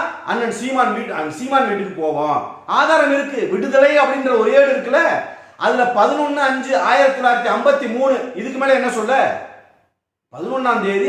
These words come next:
ஐந்தாவது மாசம் ஆயிரத்தி தொள்ளாயிரத்தி ஐம்பத்தி மூன்றாம் ஆண்டு விடுதலை ஏடை எடுத்து பாருங்க, அதுல இல்லைன்னா பேசுவோம்.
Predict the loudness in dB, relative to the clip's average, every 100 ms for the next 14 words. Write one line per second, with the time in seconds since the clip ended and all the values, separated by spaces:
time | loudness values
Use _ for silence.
0 | 2 2 2 4 4 2 0 0 -2 -2
1 | -10 -8 0 2 2 2 2 2 2 2
2 | 2 2 0 -2 -4 0 2 4 2 4
3 | 4 2 -2 -14 -10 -6 0 4 4 6
4 | 4 4 4 0 0 2 2 2 0 2
5 | 4 4 4 0 -2 -4